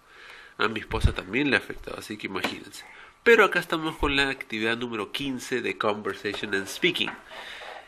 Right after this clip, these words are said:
Eh, es una categoría muy importante,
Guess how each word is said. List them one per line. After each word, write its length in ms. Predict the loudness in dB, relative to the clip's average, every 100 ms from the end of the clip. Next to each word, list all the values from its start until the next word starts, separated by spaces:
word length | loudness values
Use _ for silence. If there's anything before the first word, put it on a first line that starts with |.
| -4
Eh, 640 | 2 2 4 2 0 -2 -6 -20 -20 -18 -18 -14 -14 -16 -18 -2
es 180 | 0 2
una 340 | 2 4 6 6
categoría 500 | 2 4 4 6 4
muy 160 | 4
importante, 640 | 0 0 2 2 0 -2